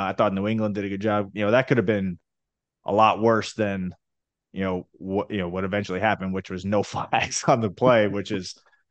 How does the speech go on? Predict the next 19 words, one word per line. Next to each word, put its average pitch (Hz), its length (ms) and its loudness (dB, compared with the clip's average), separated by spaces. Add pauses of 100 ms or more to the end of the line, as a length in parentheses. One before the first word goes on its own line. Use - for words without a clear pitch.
(240)
amazing 131 460 6
to 117 100 0
me, 101 180 0
but 95 300 0 (880)
seemed 127 240 2
kind 117 180 6
of 95 80 0
like 104 160 2
how 110 160 2
the 95 80 -2
game 95 180 -2
was 85 120 -8
going. 90 280 -2
Didn't 95 200 -6
seem 98 180 -4
like 90 180 -4
they 95 120 -2
were 87 120 -4
really 90 440 -6